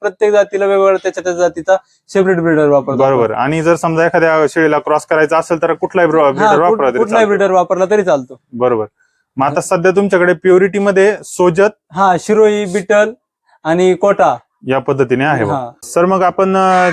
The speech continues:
Speaker 2: जे आता तुम्ही सांगितलं की पिलांचं तुम्ही सेल वगैरे करता, तर
Speaker 1: हो.
Speaker 2: या व्यतिरिक्त आपण, अ,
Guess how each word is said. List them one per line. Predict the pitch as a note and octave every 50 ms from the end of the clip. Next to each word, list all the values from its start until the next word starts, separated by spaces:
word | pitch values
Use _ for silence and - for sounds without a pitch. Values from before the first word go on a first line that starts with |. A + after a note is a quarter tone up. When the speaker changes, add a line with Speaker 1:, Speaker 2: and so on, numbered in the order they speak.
| D3+
Speaker 2:
जे | D#3 F3+
आता | F3 E3 E3 - F3
तुम्ही | D#3+ F#3 F#3 F3+
सांगितलं | D#3+ - D#3 D3+ D#3 D3+ - D3 A#2+
की | A2 - - D3+ D3+ - -
पिलांचं | - D#3+ E3 E3 E3+ E3+ E3 - - E3 D#3+ D#3
तुम्ही | C#3+ - E3 E3 D#3+
सेल | - - E3 D3+ C#3+ C#3+ D3
वगैरे | C3+ C3+ C3+ C3 C#3 C#3
करता, | B2 - D3 C3 - A2 G2+
तर | G2+ _ _
Speaker 1:
हो. | D3
Speaker 2:
या | C3+ B2 B2+ D#3+ F#3
व्यतिरिक्त | G3 G#3 G3 F#3 G3 G3 F#3 - G3+
आपण, | F3+ F3+ F3+ - F#3+ F#3 F#3
अ, | F3+ F3+ F3+ F3 E3+